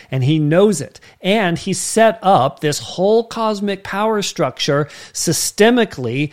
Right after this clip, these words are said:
from the very foundations in the garden to keep you, humanity,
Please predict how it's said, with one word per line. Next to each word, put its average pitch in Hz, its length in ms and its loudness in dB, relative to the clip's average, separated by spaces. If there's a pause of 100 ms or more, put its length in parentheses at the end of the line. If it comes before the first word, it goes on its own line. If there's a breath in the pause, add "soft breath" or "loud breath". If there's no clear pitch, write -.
(100)
from 165 280 0
the 147 80 0
very 175 500 2
foundations 202 760 0
in 185 120 0
the 175 80 -2
garden 175 460 0
to 135 80 -6
keep 233 440 -4
you, 160 640 0 (120)
humanity, 180 960 -2